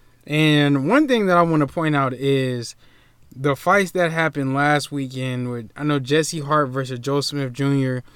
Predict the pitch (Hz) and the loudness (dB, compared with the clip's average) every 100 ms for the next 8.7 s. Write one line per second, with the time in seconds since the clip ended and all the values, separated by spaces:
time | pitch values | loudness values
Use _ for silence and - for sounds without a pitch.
0 | _ - - 156 180 202 185 151 156 165 | _ -20 -4 0 0 0 0 0 2 2
1 | 160 135 156 135 139 135 139 127 135 131 | 2 0 -4 -2 -2 -2 -6 -2 0 -2
2 | - - - - - - - 151 151 139 | -4 -18 -20 -20 -20 -16 -6 0 2 2
3 | 147 151 143 143 135 - 143 139 143 151 | 2 4 4 2 2 -4 -6 -2 0 2
4 | 143 139 151 147 139 135 127 120 127 147 | 0 0 0 2 2 0 -2 -2 2 4
5 | 147 143 135 131 151 147 135 135 131 135 | 4 0 -4 -4 0 2 0 -4 -6 -4
6 | 135 139 127 135 127 117 - 127 - 202 | -4 -4 -2 0 -2 -4 -8 -8 -6 -4
7 | 196 160 156 147 127 123 135 135 123 131 | -4 -2 0 0 0 -2 -4 -2 -2 -4
8 | 123 117 117 123 123 123 | -6 -8 -10 -6 -6 -6